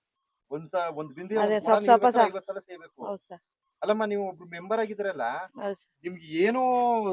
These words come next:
Speaker 1: ಸ್ಪಂದಿಸ್ತಾ ಇಲ್ವಾ? ಈಗ ರಸ್ತೆ ಸೌಲಭ್ಯ ಇಲ್ಲ,
Speaker 2: ಹೌದ್ ಸರ್.
Speaker 1: ಈ ಕಡೆ ಬಂದು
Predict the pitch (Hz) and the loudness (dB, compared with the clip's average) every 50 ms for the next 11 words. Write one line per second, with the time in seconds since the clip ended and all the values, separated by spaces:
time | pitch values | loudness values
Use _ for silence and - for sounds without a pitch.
0 | - - - _ _ - 196 214 208 196 - - 254 233 220 196 165 151 143 135 | -4 -4 -8 _ _ -4 -2 -2 -4 -4 0 2 2 2 4 4 4 2 2 2
1 | 135 139 151 165 180 151 - 180 190 202 214 202 196 _ _ _ _ - 151 160 | -2 -10 -16 -16 -10 -2 0 2 2 2 0 -4 -8 _ _ _ _ -6 -6 -6
2 | 165 - 214 202 202 202 196 190 190 175 147 160 160 147 135 131 117 151 202 202 | -4 -6 -8 -6 -4 -2 0 0 0 0 0 -2 -4 -4 -4 -4 -4 -4 -4 -6
3 | 185 - - 185 165 - - 165 160 151 151 165 165 160 175 170 160 156 147 139 | -8 -10 -14 -20 -12 -8 -4 -4 -2 -2 -2 -4 -2 0 2 2 2 2 0 -2